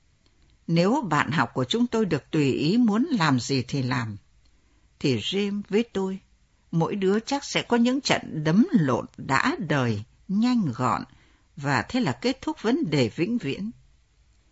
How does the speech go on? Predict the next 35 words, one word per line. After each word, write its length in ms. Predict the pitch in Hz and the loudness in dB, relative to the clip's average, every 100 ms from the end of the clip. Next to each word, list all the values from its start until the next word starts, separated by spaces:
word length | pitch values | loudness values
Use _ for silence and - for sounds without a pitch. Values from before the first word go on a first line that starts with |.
| _ _ _ _ _ _ - | _ _ _ _ _ _ -6
Như 140 | 180 170 | -2 0
thế, 380 | 175 165 190 214 | 0 0 0 -2
chúng 180 | 262 254 | -2 0
tôi 120 | 226 | 0
buộc 260 | 151 123 | 2 -2
phải 160 | - 147 | 0 0
ngẩng 280 | 127 127 113 | 2 0 -2
cao 280 | - 220 170 | -2 -2 -2
đầu, 400 | 139 123 107 - _ _ - | 0 -2 -2 -10 _ _ -8
giữ 320 | 143 196 285 - | 0 0 0 -2
tư 120 | 240 | -2
thế 220 | 220 226 | 2 2
một 200 | 302 127 - - | 2 0 -4 -4
quý 300 | 180 226 311 - | 0 0 0 -2
ông 260 | 226 214 - _ - | -2 -2 -6 _ -6
và 140 | 135 | -2
một 300 | 135 117 - | 0 0 -2
quý 240 | 151 180 277 - | 0 0 -2 -2
cô. 220 | 185 165 - _ _ _ _ _ _ _ _ _ _ _ _ _ _ _ _ _ _ _ _ - | -2 -2 -10 _ _ _ _ _ _ _ _ _ _ _ _ _ _ _ _ _ _ _ _ -4
Ở 120 | 202 | 0
một 220 | 175 180 | 0 2
mức 180 | 254 - | 0 0
độ 180 | 170 143 | -2 0
nào 220 | 143 123 | 0 -2
đó, 280 | 131 151 226 - _ _ _ | -4 -6 -8 -14 _ _ _
nó 120 | 233 262 | -2 0
giống 340 | - 208 339 | 2 2 4
như 200 | 320 254 | 4 2
thời 220 | 254 175 | 2 0
kỳ 240 | - 165 131 | 2 0 0
của 160 | 143 | 0
bà 220 | 131 147 | 0 0
Henry 520 | 151 220 233 240 240 226 | 0 -2 -2 0 0 0
Lafayette 800 | 220 233 - 226 180 277 - 202 | -2 -4 -4 -4 -2 -4 -4 -2
Dubois, 400 | 208 202 202 | -2 -4 -6